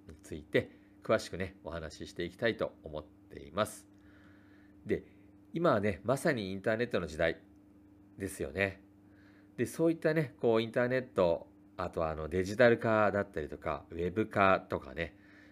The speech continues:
そういうインターネットの時代から、まあ、自動車整備工場っていうね、えー、業界もですね、ホームページ集客を考えた方がいいと思ってらっしゃるね、えー、工場が多いと思います。で、そんな時代の中で、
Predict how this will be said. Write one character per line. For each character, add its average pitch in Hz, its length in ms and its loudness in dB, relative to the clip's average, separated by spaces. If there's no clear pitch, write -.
そ 120 140 0
う - 20 4
い 117 60 2
う - 40 -2
イ 123 60 0
ン 131 60 -8
タ 151 120 0
ー 151 40 2
ネ 160 80 2
ッ 165 40 -2
ト 147 120 0
の 92 80 -2
時 82 100 -4
代 80 220 -2
か 85 100 0
ら、 85 400 2
ま 78 60 -12
あ、 - 20 -10
自 87 140 -10
動 139 80 4
車 147 300 0
整 156 140 -2
備 151 120 0
工 170 260 0
場 101 200 2
っ - 80 -6
て - 60 -16
い 85 60 -10
う - 20 -8
ね、 101 160 -6
え 87 140 -4
ー、 82 60 -6
業 90 180 0
界 92 180 0
も 90 100 -4
で 76 120 -4
す - 100 -18
ね、 98 240 -2
ホ 117 200 4
ー - 40 0
ム 120 40 -6
ペ 139 80 2
ー 131 60 0
ジ 120 80 -6
集 151 180 -4
客 107 220 -2
を - 40 -2
考 113 340 -8
え 131 100 -2
た 98 120 -2
方 82 160 -4
が 80 140 -2
い 104 80 2
い 92 80 -4
と - 80 -16
思 131 160 0
っ - 80 -2
て 95 100 0
ら 80 100 0
っ - 20 -8
し - 160 -14
ゃ - 20 0
る 73 100 -8
ね、 101 240 -4
え 90 160 2
ー、 85 60 -4
工 92 160 2
場 87 160 -2
が 76 260 -4
多 113 140 4
い - 60 -2
と 80 240 -4
思 82 220 -6
い 80 40 -8
ま 78 120 -6
す。 - 240 -16
で、 101 100 2
そ - 220 -4
ん - 20 -6
な 165 140 2
時 117 100 -4
代 143 160 6
の 156 60 -2
中 151 240 -2
で、 87 320 2